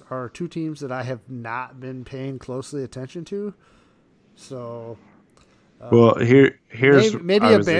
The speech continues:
Speaker 1: maybe a
Speaker 2: excited.
Speaker 1: Bears showdown I might get into, but
Speaker 2: I was excited because I was like, "Okay, I'm gonna put in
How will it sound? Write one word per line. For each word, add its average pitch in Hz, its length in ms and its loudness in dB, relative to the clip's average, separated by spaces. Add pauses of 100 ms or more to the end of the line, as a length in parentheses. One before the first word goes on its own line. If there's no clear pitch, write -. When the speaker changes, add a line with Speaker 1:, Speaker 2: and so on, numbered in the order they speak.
Speaker 1:
maybe 170 80 0
a - 40 6
Speaker 2:
excited. 214 240 4
Speaker 1:
Bears 180 380 2
showdown 214 800 -2
I 170 100 -6
might 196 300 -6 (400)
get 180 140 -4
into, 208 720 -6 (600)
but 143 400 -2 (760)
Speaker 2:
I 104 160 -2
was 113 200 0
excited 110 560 -2
because 98 300 -4
I 95 80 0
was 92 120 -4
like, 92 160 -2
"Okay, 82 500 -2 (420)
I'm 98 160 2
gonna 95 180 0
put 107 260 2
in 107 440 2